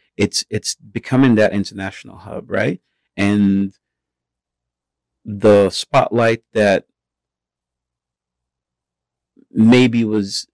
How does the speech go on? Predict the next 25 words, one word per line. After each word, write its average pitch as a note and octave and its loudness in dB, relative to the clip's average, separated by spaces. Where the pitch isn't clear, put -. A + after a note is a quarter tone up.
th-, B2 4
there's A#2 -2
a C#3 2
bigger E3+ 0
spotlight G#2+ -2
here G2 -8
than, F#2+ -10
than F#2+ -6
there F#2+ -8
were F#2 -10
before. - -12
And G2 -6
then, F#2+ -4
and G2 -6
at F#2 -10
the G2 -16
same G#2 -2
time, F#2+ -6
Austin G2+ -2
has G2 0
always G2 0
been F#2+ -4
known F#2 -6
as F2+ -14
the, F2 -10